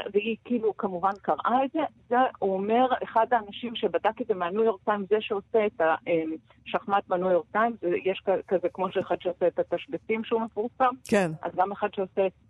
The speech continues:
Speaker 1: את השחמט השבועי, והוא אמר שזה, אה, אחד לאחד, משום שכל מי ש- באמת, אה, הוא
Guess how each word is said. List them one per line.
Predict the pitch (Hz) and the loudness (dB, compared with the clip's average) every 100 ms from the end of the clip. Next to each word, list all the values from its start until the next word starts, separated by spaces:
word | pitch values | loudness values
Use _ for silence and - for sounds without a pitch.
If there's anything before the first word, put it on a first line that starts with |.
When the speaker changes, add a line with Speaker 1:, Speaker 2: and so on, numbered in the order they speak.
| _ 170 | _ -4
Speaker 1:
את | - | 0
השחמט | 175 160 - 185 202 202 - | 0 0 -2 -4 0 -2 -2
השבועי, | 208 226 262 - _ - | -4 -4 -6 -8 _ -2
והוא | 220 | 0
אמר | 226 208 208 | 0 -2 -4
שזה, | - 180 - 170 165 _ _ - | -4 -2 2 4 2 _ _ -6
אה, | 180 165 | 0 0
אחד | 202 196 185 | 2 0 0
לאחד, | 170 160 - - 220 | -4 -2 -2 -2 -8
משום | - 170 | -10 -10
שכל | - 175 240 233 | -10 -2 0 0
מי | 220 214 | -2 -6
ש- | - 160 151 _ _ _ - | -4 -4 -4 _ _ _ -2
באמת, | 175 175 202 - 220 | 0 2 -2 0 4
אה, | 170 - | 4 4
הוא | 170 160 | 2 2